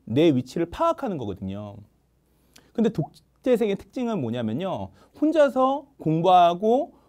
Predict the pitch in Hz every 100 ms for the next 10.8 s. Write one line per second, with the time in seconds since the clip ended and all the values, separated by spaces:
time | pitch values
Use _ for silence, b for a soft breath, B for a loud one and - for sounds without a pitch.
0 | - 302 294 277 208 - 180 - 320 294
1 | 262 185 127 127 135 208 262 - b _
2 | 196 185 311 302 277 254 254 269 277 165
3 | 156 170 180 170 143 - 156 - 190 170
4 | 180 165 135 151 165 175 196 277 226 180
5 | 139 135 117 104 156 135 95 104 127 113
6 | 95 _ _ _ - b b b - 196
7 | 190 151 143 107 92 _ _ - 135 131
8 | 123 127 120 170 170 220 226 220 214 -
9 | 170 180 156 156 165 226 240 214 143 139
10 | 139 - 208 240 135 98 165 95